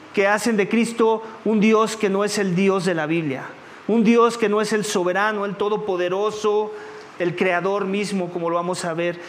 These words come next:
en este libro. Vamos a ver cuál es el perfil de Cristo. Dice, "En los últimos días nos ha hablado", ¿por quién? Por su Hijo. Es importante también que empecemos a quitar basura de nuestras mentes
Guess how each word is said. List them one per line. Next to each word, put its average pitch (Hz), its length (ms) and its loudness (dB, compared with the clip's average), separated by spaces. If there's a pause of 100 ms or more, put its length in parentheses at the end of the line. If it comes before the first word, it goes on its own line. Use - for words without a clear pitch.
(120)
en 165 120 -2
este 165 300 -2
libro. 156 460 0 (240)
Vamos 269 240 0
a 262 60 4
ver 254 120 4
cuál 269 160 2
es 262 120 2
el 262 120 0
perfil 240 460 2
de 220 120 2
Cristo. 226 380 2
Dice, 196 300 0 (240)
"En 214 140 2
los 214 200 4
últimos 294 580 2
días 226 600 2 (180)
nos 208 260 2
ha 254 100 8
hablado", 254 300 4
¿por 220 160 2
quién? 320 220 2 (880)
Por 196 140 -2
su 262 220 4
Hijo. - 220 2 (1400)
Es 254 140 2
importante 285 460 4
también 254 360 2
que 240 360 2
empecemos 233 520 0
a 247 120 0
quitar 254 320 0
basura 269 480 2
de 262 80 4
nuestras 226 400 0
mentes 226 500 2